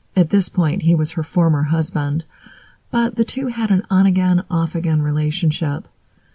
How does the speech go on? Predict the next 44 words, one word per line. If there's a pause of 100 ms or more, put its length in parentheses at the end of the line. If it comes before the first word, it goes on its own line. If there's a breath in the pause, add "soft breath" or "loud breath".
(160)
Lloyd
and
Lisa
met
up
with
a
plan
to
visit
their
youngest
child. (800)
The
visit
never
happened,
and
the
pair
ended
up
back
at
Lloyd's
house. (1040)
Lisa
was
at
Lloyd's
home
when
she
placed
a
ten
thirty
P
M
call
to
her
friend
Laurel,